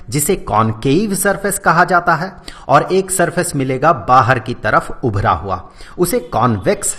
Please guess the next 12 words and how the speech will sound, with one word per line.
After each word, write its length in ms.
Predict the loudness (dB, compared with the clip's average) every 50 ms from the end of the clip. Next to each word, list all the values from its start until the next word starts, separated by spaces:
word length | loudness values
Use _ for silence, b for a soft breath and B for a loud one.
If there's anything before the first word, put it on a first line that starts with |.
| -6 -2
सरफेस 380 | -2 -2 -4 -4 -8 -8 -8
कहा 240 | -4 -4 -4 -4 -4
जाता 320 | -6 -4 -6 -4 -4 -4 -4
है। 200 | -4 -6 -8 -8 -10 -16 B B B B B B B
अगर 240 | -2 0 0 0 0 -2 -2
कॉनकेव 600 | 2 4 4 4 2 2 2 2 2 2 2 0
सरफेस 540 | 0 0 0 0 -2 -4 -8 -10 -12 -14 -18 b b b b b
रिफ्लेक्टिंग 680 | 0 0 0 0 2 0 0 0 0 -2 -2 -2 -2 0
सरफेस 420 | 0 -2 -2 0 -2 -2 -2 0
का 140 | 2 2 2
काम 320 | 2 4 4 4 4 4 2
करे 320 | 0 -2 -4 -4 -6